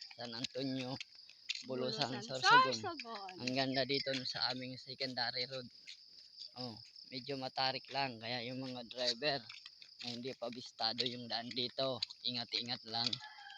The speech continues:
Speaker 1: Ingat-ingat lang po kayo sa pagmamaneho ninyo. Kasi, ah, ma-, may matarik na, na daanan, pero hindi, hindi naman masyado. Pero, ah, ingat-ingat lang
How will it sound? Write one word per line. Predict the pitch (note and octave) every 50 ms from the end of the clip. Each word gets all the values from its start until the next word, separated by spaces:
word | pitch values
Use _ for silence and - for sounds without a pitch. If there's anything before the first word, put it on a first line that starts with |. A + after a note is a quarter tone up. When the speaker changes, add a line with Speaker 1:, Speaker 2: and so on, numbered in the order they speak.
| - -
Speaker 1:
Ingat-ingat | B2+ A#2+ G#2 - - B2 B2 B2 A#2 - -
lang | C3 B2 A#2+ A#2 -
po | - - -
kayo | B2+ B2+ A#2+ A#2 A2 G#2+ G#2 G2+ G2+
sa | - - A2+ -
pagmamaneho | - G2+ G2+ A#2 A2+ A2+ A#2 A#2 A#2+ A2 A#2+ A2 A#2+ A#2+ A2+ A#2
ninyo. | A#2 A2+ A#2 A#2+ A#2+ - G#2+ - - - - - - - - - - - - - - -
Kasi, | A#2 A#2+ - C3 A2 B2 A2+ G2+ - - - - - - - - - _ - - - - - - - - - - - A2
ah, | A#2 A#2 A#2 A#2 A#2+ G#2+ A#2+ A#2 A#2 A2+ A2+ A2+ G#2+ A#2 B2
ma-, | A#2+ A#2+ - - A#2+ A#2
may | A#2+ B2 B2
matarik | A#2+ B2 - C3 B2+ B2+ C3 C3 - -
na, | B2 C3 C3+ A#2+ C3 B2 A2 A#2 A2+ A2+ A#2+ A#2+ - - - - - - - - - - - - - - - - -
na | A#2+ A#2 A2+
daanan, | G#2+ A2 - - C3+ C3+ C#3+ C#3 C3 B2 A2+ A#2 A2 -
pero | B2 A2+ A2 B2
hindi, | B2 A#2+ A#2+ A#2+ B2 B2+ G#2 A#2+
hindi | B2 B2 A#2+ C3 B2+
naman | B2+ B2+ C3+ B2 A#2+ B2+
masyado. | A#2+ - - - B2+ B2 A#2 B2 A#2 - -
Pero, | A#2+ B2 A#2+ B2+ B2+ B2 B2 C3 B2 B2 - - - - - - - - - - - - - - - -
ah, | A#2 B2 B2 A2+ A#2 A#2 A2+ A#2 A2+ A2 A2 A2 - - - B2
ingat-ingat | C3 C3 B2 - B2+ B2+ B2 B2+ - - B2+
lang | B2+